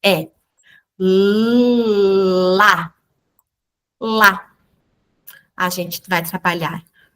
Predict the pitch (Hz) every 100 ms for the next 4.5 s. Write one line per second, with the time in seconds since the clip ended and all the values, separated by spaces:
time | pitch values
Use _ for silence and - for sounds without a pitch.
0 | _ _ - 175 170 165 - 240 254 415
1 | - - - _ _ _ - 175 180 -
2 | - - - 277 339 311 190 165 165 -
3 | 202 190 202 220 233 220 269 370 339 -
4 | 311 - 240 254 -